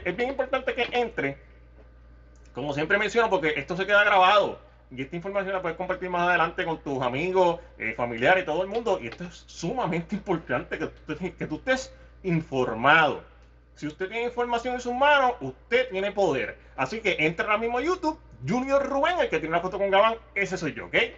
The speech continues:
Hello. Hello. Se cayó.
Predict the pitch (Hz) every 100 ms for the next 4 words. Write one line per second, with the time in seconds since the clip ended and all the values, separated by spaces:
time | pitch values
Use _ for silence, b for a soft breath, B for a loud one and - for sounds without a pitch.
0 | - - 254 254 - - - 160 - 160
1 | 160 - - - - - - - - -
2 | 202 247 - - - - 127 135 135 143
3 | 156